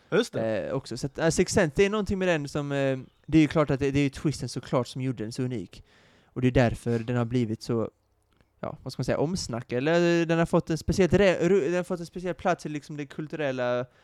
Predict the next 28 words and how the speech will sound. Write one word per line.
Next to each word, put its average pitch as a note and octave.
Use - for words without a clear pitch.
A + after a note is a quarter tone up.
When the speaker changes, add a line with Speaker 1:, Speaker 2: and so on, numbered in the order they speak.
Speaker 2:
filmvärlden, A#2+
får D3+
man B2+
Speaker 1:
Ja, B2
Speaker 2:
säga. A#2
Speaker 1:
men D3
Speaker 2:
Folk D#3+
Speaker 1:
det E3
är D#3+
på D#3
Speaker 2:
pratar D3+
Speaker 1:
grund D3
Speaker 2:
om C#3
Speaker 1:
av B2
Speaker 2:
Sixth -
Sense D#3
på D#3+
ett -
helt G3
annat D#3+
sätt C#3+
än C3
Unbreakable, C3
Speaker 1:
Ja. -
Speaker 2:
till -
exempel, A#2
eller D3
Signs. A2+